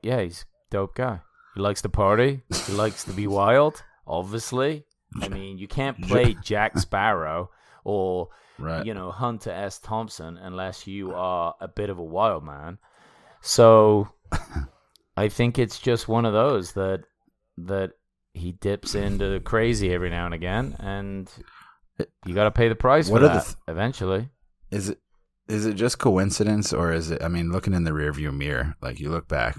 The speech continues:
Speaker 2: we had covid, we had all the vaccine stuff, we had the war,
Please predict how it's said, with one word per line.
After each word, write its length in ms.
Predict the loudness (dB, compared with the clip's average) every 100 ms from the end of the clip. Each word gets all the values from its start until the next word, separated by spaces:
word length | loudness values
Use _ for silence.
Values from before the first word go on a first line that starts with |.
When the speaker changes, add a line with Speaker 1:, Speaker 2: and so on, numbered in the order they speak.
| -10
Speaker 2:
we 120 | -10
had 180 | -6 -6
covid, 520 | -4 -4 -4 -4 -8 -8 _ _ _ _ _ _ -20 -10
we 160 | -6
had 260 | -4 -2 -2
all 140 | -2
the 80 | -4
vaccine 560 | -2 -2 -4 -6 -6 -6
stuff, 380 | -6 -6 -6 -6
we 100 | -4
had 180 | -4
the 120 | -4 -6
war, 500 | -4 -4 -4 -6